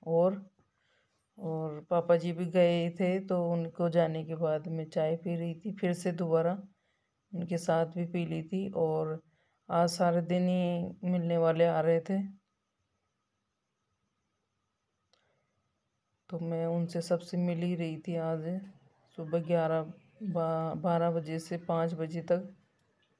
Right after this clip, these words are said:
और यहाँ पे देखिए, ये है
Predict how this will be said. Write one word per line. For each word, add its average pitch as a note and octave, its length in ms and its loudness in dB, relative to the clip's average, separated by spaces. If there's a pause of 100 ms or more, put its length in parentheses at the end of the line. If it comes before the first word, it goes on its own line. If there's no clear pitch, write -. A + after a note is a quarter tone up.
(840)
और D3+ 520 -4 (720)
यहाँ E3 320 -4 (100)
पे D#3+ 80 -4
देखिए, D#3+ 540 -10 (1300)
ये E3 220 -2
है F3 200 0